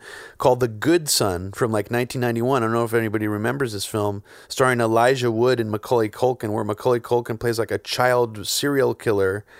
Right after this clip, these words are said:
who shows Elijah Wood's character how he has fun by going to a freeway overpass and throwing garbage off to try to get cars to crash. So these protesters are literally doing that. They are throwing trash off of a giant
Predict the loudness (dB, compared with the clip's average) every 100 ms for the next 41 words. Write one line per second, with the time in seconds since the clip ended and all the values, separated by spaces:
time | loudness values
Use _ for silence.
0 | -20 -20 -4 0 2 2 0 2 4 6
1 | 6 6 6 4 2 2 2 0 0 2
2 | 2 2 2 2 2 2 0 0 0 2
3 | 2 4 2 -2 -12 -8 0 0 2 2
4 | 2 0 0 2 4 4 2 0 2 2
5 | 2 -2 -6 -2 0 0 0 0 4 4
6 | 4 0 2 2 0 -4 -4 -2 -2 -4
7 | 2 2 2 -4 -6 -6 -6 -8 -16 -20
8 | -20 -20 -10 -2 2 2 0 2 2 4
9 | 0 0 0 -2 0 2 4 2 0 0
10 | -2 0 -2 -4 -6 -12 -14 -2 0 0
11 | 0 0 0 -4 -2 2 4 4 2 2
12 | 2 2 0 -2 0 0 0 0